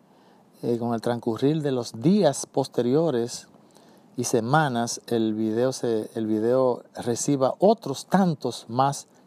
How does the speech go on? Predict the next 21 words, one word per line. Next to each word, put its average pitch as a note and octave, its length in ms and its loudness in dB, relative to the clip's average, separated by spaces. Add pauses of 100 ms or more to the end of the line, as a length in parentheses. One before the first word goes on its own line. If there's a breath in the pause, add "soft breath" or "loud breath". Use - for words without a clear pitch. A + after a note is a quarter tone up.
millones. A2+ 640 -2 (800 loud breath)
Eh, A2 540 -2 (300)
y B2 80 -2
que B2+ 160 0
sea C#3+ 360 4
una C#3 200 -4
canción, C3 540 -4
que B2 100 -10
sea C3 180 -2
como C3 200 -4
un C3+ 120 -2
himno. F3+ 500 0
Esperamos C#3+ 500 2
que C#3+ 80 2
sea D#3 180 0
un D3+ 140 0
himno F3+ 240 4
para B2+ 280 2
las B2 120 0
presentes G3+ 560 2
Navidades. B2 760 -2